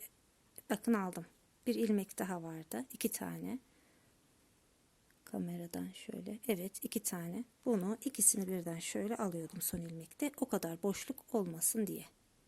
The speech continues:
Evet hanımlar, bakın. Şöyle göstereyim. Tam tamına yirmi sekiz tane ilmeğim var milimin üzerinde. Bakın, burası böyle artık koltuk. Böyle yukarıya doğru çıkacağız.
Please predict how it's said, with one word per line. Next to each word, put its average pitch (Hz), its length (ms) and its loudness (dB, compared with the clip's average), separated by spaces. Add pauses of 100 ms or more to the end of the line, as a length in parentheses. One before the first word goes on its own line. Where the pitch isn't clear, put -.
(840)
Evet 180 340 0
hanımlar, 170 420 -8
bakın. 240 340 0 (500)
Şöyle 185 260 -2
göstereyim. 185 460 4
Tam 247 240 6
tamına 190 400 0 (320)
yirmi 233 160 8
sekiz - 340 6
tane 202 340 2
ilmeğim 175 500 2
var 156 120 -8
milimin 160 360 -8
üzerinde. 156 580 -6 (440)
Bakın, 214 420 0 (420)
burası 214 340 4
böyle 175 220 -2
artık - 300 -6
koltuk. - 420 -6
Böyle 196 200 2
yukarıya 220 400 4
doğru 175 200 0
çıkacağız. - 640 6